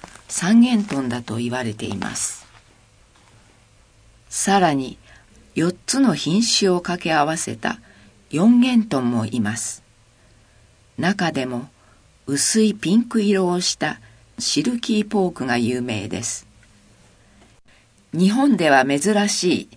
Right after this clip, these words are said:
チェスターホワイトと、ランドレース、ダイオークシャー、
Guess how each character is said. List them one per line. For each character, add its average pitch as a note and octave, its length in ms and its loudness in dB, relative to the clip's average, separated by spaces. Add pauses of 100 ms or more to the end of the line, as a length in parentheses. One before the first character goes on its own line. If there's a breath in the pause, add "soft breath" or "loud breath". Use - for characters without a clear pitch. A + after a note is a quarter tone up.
(300 soft breath)
チ E3+ 140 -4
ェ - 20 0
ス - 180 -4
タ B3+ 200 4
ー A#3+ 40 2
ホ A#3 140 -2
ワ A3 140 4
イ G3 100 0
ト A#2+ 160 -4
と、 - 260 -8 (800 soft breath)
ラ E3+ 220 2
ン A3+ 80 6
ド G#3 160 4
レ F#3+ 160 6
ー C#3 60 -2
ス、 - 360 -6 (800 soft breath)
ダ E3 160 4
イ A3+ 180 4
オ G#3 160 4
ー G3+ 40 -8
ク G#3 100 -8
シ - 180 -4
ャ - 120 2
ー、 - 40 -12